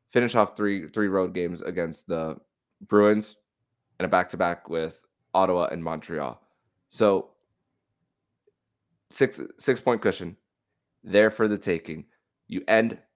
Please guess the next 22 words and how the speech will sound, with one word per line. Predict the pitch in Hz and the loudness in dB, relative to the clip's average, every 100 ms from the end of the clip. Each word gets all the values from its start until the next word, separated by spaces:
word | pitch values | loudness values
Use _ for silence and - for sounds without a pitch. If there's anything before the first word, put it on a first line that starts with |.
| _ _ - | _ _ -6
with | 92 - | -6 -6
five, | - - 98 101 95 101 101 _ - | -16 0 2 4 2 -2 -8 _ -18
excuse | - 104 87 | -6 -4 -4
me, | 78 | -8
six | - - 123 110 - - - _ _ _ _ _ _ _ _ _ | -8 -2 0 -2 -6 -16 -20 _ _ _ _ _ _ _ _ _
straight | - 110 104 | 0 2 2
division | 101 95 90 85 | 0 -2 -2 -6
games. | 76 57 _ _ _ _ _ - | -8 -12 _ _ _ _ _ 0
And | 113 - | 2 2
I | 131 | 4
kinda | 151 143 | 2 2
complain | 131 107 101 104 | -2 0 0 0
a | |
little | 104 104 | 0 0
bit | 101 104 | -2 -2
about | 90 87 - | -2 -4 -4
how | 98 87 | -2 -2
it | - - | -2 -6
took | - 110 - | -6 -6 -6
the | 90 | -8
Florida | - 98 92 | -4 -4 -4
Panthers | 104 92 - 92 90 | -6 -6 -6 -8 -8